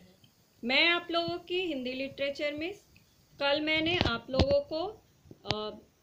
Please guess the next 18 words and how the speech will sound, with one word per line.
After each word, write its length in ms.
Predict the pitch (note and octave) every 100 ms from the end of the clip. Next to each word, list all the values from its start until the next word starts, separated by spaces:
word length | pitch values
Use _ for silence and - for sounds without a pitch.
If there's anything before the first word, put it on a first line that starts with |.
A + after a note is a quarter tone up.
| -
लघु 260 | A3 A#3 A3
उत्तरीय 420 | C#4 D4 C#4+ D4
प्रश्न 400 | D4+ B3+ C4+ C#4+
उत्तर 400 | C#4+ - D#4 G4
लिखवाया 540 | C4 A#3 B3 A#3 B3 C4
था। 380 | D#4 F4 - _ - _ _ -
आज 280 | A3 C#4 F4+ - _ _ -
chapter 600 | A#3+ G3+ - C4 D#4 A4 - -
two 180 | B3 B3
का 500 | C#4 D#4+ B4+ _ _ _ _ _ _ -
दीर्घ 300 | F#3 D#4 F#4
उत्तरीय 420 | F#4 D#4 C4+ C4
प्रश्न 420 | C4 A3 A3+ -
उत्तर 380 | A3 - C#4 G#4+
लिखाने 640 | C#4+ G#3+ A3 A3 G#3 G#3
जा 200 | F#3 F#3
रही 160 | F3+ F3
हूँ। 240 | F#3+ F3